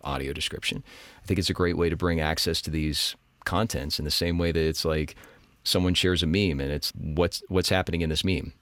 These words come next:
Can someone please describe this meme so I can be a part of the joke here?"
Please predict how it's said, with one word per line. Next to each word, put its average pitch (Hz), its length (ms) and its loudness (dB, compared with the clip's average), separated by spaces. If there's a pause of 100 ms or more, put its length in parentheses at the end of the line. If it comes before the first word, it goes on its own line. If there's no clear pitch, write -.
Can 78 120 -4
someone 85 320 0
please 78 300 -2
describe 78 520 0
this 76 180 0
meme 80 260 2
so - 160 0
I 73 100 0
can 82 140 -2
be 73 120 0
a 71 60 0
part 80 220 0
of 71 80 -2
the 71 80 -2
joke 82 280 0
here?" - 200 -10